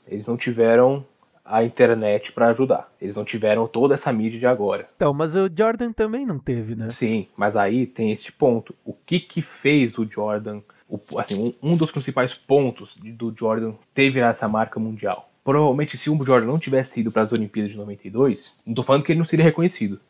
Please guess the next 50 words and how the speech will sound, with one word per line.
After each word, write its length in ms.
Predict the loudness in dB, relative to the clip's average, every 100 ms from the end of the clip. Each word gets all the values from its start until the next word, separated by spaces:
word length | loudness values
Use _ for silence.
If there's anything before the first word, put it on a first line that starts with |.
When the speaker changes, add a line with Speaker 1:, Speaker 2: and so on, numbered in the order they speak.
| _
Speaker 1:
mas 180 | -2 -2
o 280 | -2 2 2
Michael 340 | 2 2 0
Jordan 240 | 2 0 -2
em 60 |
si 180 | -8 -4
não 180 | 0 0
seria 360 | -2 -4 -2 -2
mostrado 680 | -4 -6 -4 0 2 2
pro 160 | -2 -6
mundo 240 | -4 -4
inteiro 500 | -4 -6 -6 -4 -6 -8
com 100 | -4
aquele 340 | -4 0 -2 -2
time, 440 | -6 -4 -2 -2
com 80 | -4
aquele 320 | -8 -8 -8
basquete 500 | -6 -8 -8 -12 -12
espetacular 600 | -10 -8 -4 -4 -4 -4
que 80 | -6
todo 280 | -4 -2 -2
mundo 280 | -4 -4 -4
viu. 320 | -2 -4 -6 _
E 80 | -6
mesma 280 | -4 -2 0
coisa, 320 | 2 2 -2 _ -4
o 160 | 4
auge 280 | 6 6 2
do 80 | -2
Joe 140 | 0
Montana 600 | -2 -6 -2 -2 -2 -6 _
foi 160 | -10
nos 140 | -8 -10
anos 160 | -6
oitenta. 420 | -6 -2 -2 -2 -8
Dos 260 | -4 -2 0
anos 200 | 0 -2
oitenta 360 | -2 -4 -8
pros 240 | -6 -6 -4
anos 220 | -6 -6
noventa, 580 | -12 -10 -6 -6 -6 -14
que 80 |
o 80 | -10
Jordan 300 | -4 -4 -4
deu 200 | -2 0
esse 160 | 0 -4
boom 380 | -6 -2 -2 -2
pro 180 | -8
mundo 220 | -8 -8 -10
inteiro, 420 | -6 -4 -4